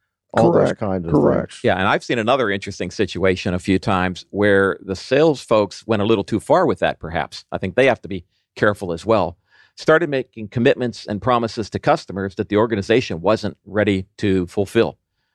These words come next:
Speaker 3: or couldn't get behind in terms of product development or timing or whatever, that set up a lot of tension too, where sales got way too ahead of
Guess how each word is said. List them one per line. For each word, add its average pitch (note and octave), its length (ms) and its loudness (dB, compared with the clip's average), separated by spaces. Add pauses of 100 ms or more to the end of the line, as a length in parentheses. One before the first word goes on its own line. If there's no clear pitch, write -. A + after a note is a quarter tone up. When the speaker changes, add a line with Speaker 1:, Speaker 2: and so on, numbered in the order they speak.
(140)
Speaker 3:
or G#2 120 2
couldn't A#2+ 300 0
get A2 180 0
behind G2+ 500 -2
in F2+ 60 -10
terms F#2+ 260 -4
of F2+ 140 -8
product A2+ 400 0
development F2 580 -4
or F#2 140 -6
timing G#2 640 -2
or F#2 200 -4
whatever, F2 440 -6 (440)
that A2 280 0
set A2+ 180 0
up G2+ 100 -6
a F#2 60 -2
lot F2+ 160 0
of F#2 80 -10
tension E2+ 340 -6
too, F3 240 4
where F2+ 180 0
sales G2+ 380 0
got G2 240 0 (160)
way G#2 300 0
too G2 180 0
ahead F#2+ 200 2
of E2 100 -4